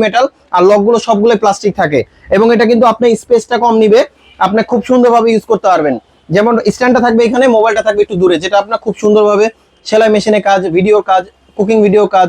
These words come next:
অথবা যে কোনো ভিডিওর খুব সুন্দরভাবে পারফেক্টভাবে নিতে পারবেন। তো এটা প্রাইসটা দিচ্ছি আমরা মাত্র বাইশশো টাকা। তারপরে আসেন, যারা কিনা আপনার, আহ, সরাসরি যারা ফ্রি ফায়ার, পাবজি অথবা এই ধরনের যারা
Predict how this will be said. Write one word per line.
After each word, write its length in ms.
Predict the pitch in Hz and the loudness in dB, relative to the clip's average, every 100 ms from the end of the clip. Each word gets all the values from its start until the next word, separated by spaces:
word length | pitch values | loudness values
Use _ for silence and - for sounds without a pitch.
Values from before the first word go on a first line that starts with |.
| 185 | -2
অথবা 160 | 190 202 | -2 -2
যে 60 | 208 226 | -2 -2
কোনো 120 | 220 180 | -2 0
ভিডিওর 260 | 190 220 262 _ _ _ | 0 0 0 _ _ _
খুব 120 | 233 202 | -4 -2
সুন্দরভাবে 360 | 240 240 226 220 214 | 0 2 2 0 0
পারফেক্টভাবে 440 | 202 233 214 214 208 | 0 0 0 0 0
নিতে 140 | 185 165 | 0 0
পারবেন। 220 | 143 123 107 _ _ _ | -2 -6 -14 _ _ _
তো 20 | 220 | 0
এটা 100 | 233 233 | 0 2
প্রাইসটা 240 | 226 214 214 226 | 0 0 0 0
দিচ্ছি 180 | 226 240 | 0 -2
আমরা 100 | 226 220 | -2 0
মাত্র 160 | 214 233 208 | -2 0 0
বাইশশো 260 | 208 - 175 | 0 -2 -2
টাকা। 160 | 139 110 - _ _ _ _ _ _ _ - - | -2 -4 -6 _ _ _ _ _ _ _ -20 -4
তারপরে 240 | 185 202 233 | -2 2 2
আসেন, 200 | 220 208 214 175 | 2 0 0 2
যারা 160 | 180 190 | 2 0
কিনা 160 | 202 196 | 0 0
আপনার, 280 | 190 185 180 202 - _ - | -2 -2 -2 -2 -6 _ -6
আহ, 280 | 143 147 143 - | -2 0 -2 0
সরাসরি 380 | 196 202 214 190 | 0 0 0 0
যারা 140 | 180 185 | 0 -2
ফ্রি 120 | - 202 | -2 -2
ফায়ার, 180 | 196 185 180 | 0 -2 0
পাবজি 360 | 175 160 175 165 - _ _ 170 | 0 0 0 -2 -6 _ _ -4
অথবা 180 | 190 190 | 0 0
এই 60 | 185 | 2
ধরনের 260 | 190 190 190 | 0 0 0
যারা 120 | 190 | 0